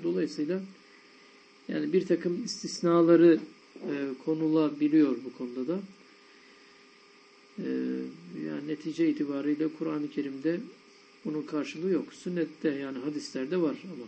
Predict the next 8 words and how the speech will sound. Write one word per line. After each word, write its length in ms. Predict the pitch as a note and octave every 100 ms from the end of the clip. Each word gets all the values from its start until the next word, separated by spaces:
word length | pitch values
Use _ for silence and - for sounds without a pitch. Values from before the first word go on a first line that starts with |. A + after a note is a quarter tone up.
| - - -
onu 200 | C3+ C3+ B2+
söyleyelim. 480 | C#3+ B2 B2 B2 F3 F3+ - - - - - - - - - - - - - - - -
وَزِنًا 500 | E3 D#3+ E3+ E3 D#3+
بَعْدَ 400 | D#3+ D3+ D3 D3+
اِحْصَانٍ, 560 | - - E3 C#3+ B2+ E3+ F#3 - - - - - - - - - - - - - -
e, 60 | -
evlendikten 920 | B2+ B2+ - D#3 D#3+ D#3 D3+ - E3
sonra 460 | D3+ - C#3 C3